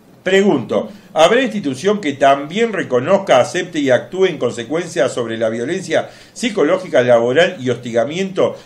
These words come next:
desde mujeres jefas sobre empleadas del mismo género?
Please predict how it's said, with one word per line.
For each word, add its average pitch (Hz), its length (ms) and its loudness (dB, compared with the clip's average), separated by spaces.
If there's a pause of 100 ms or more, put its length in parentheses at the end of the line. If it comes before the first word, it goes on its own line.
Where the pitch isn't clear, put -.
(140)
desde 127 280 0
mujeres 151 420 -4
jefas 175 300 -2
sobre 113 240 -4
empleadas 135 460 0
del 110 160 -6
mismo 135 240 -10
género? 175 460 0